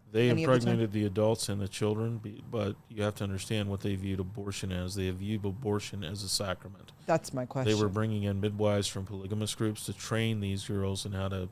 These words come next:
Speaker 1: perform abortions. And so they would let the girls carry the children that they had conceived with the men of the group to a certain term, and then they would abort them because they believed that those children,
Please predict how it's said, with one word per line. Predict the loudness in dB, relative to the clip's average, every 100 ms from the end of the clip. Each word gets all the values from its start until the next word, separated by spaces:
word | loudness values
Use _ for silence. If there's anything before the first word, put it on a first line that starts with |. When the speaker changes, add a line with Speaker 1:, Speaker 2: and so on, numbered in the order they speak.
| -10
Speaker 1:
perform | -20 -6 0 2 2
abortions. | -2 -8 -10 -10 -8 -8 -8 -16 -20 _ -20 _ _ _ _ -8
And | -2
so | 0
they | 2 4
would | 4
let | 4 4
the | 2 -4 -8
girls | -4 -4 -2
carry | 2 2 4 2 0 -6 -16 _ _ _ -20
the | -8
children | 2 4 4 0 -2 -6 -12
that | -10 -2
they | 2
had | 2
conceived | -2 -2 0 0 0
with | -2
the |
men | -2 0
of | 0
the | -2
group | -4 -8 -12 -18 _ _ _ _ _ _ _
to | -2
a | 0
certain | 2 2 0 -6 -12 -18 _ _ _
term, | -2 2 2 0 -2 -6 -14 _ _ _ _ _ _ _ _ -6
and | 0
then | 2 2
they | 2
would | 2
abort | 0 2 2 2
them | -6 -6
because | -4 -2 0
they | 0
believed | 0 -2 0 2 4 2 -2 -6 -16 -18
that | -6
those | -6 -2
children, | 2 2 2 -2 -4